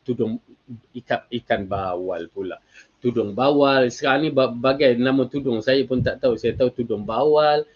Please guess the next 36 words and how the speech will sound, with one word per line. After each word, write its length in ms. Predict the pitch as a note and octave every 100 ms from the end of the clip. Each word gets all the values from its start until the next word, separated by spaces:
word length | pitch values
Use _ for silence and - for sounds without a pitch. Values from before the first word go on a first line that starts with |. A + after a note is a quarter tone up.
| _ _ A#2
lepas 160 | -
tu 160 | C3 B2
tudung 400 | - A2+ G#2+ G#2
pari, 640 | C3 C#3+ E3 D#3+ D3 C#3+
lepas 320 | _ _ A#2+ A#2
tu 80 | B2+
tudung 320 | - A#2+ A2+ A#2
keli, 560 | D3+ C#3+ D3+ D3+ D3 C3+ _ _
ya. 240 | A#2 C#3 - _
<laughs> 180 | - -
Ada 160 | C#3 A#2+
ke 160 | A2+ B2
tudung 240 | A#2 A2+
keli? 240 | B2 A2+
Wallahualam. 480 | G#2+ G2+ G2 F#2 F#2 - _ - -
Ala 240 | B2+ D3 C#3+
kulli 240 | D3+ D3
hal, 240 | D#3 G3 - _
ini 320 | A#2 C#3 F#3+
dia 160 | D#3 C3
bagi 400 | C3 F3 F#3 D3+
sebiji 480 | D3 F3+ F3 E3 -
tudung 400 | D#3+ D#3+ C#3+ C#3+
telkung 560 | E3+ E3 G3+ D#3 C#3
tu 160 | D#3+ F3+ - - -
yang 160 | C3 C3+
dia 80 |
berjalan 640 | B2 B2+ C#3 D#3 F3+ F3 F3
<laughs> 60 | F#3+
pun 160 | G3 F3+
kan, 160 | F3 D#3+
jadi 240 | F3+ F3
orang 320 | E3+ F3 F3+
tak 240 | - - C3
biasa 560 | C#3 C#3 - D3 G#2+
kan. 160 | -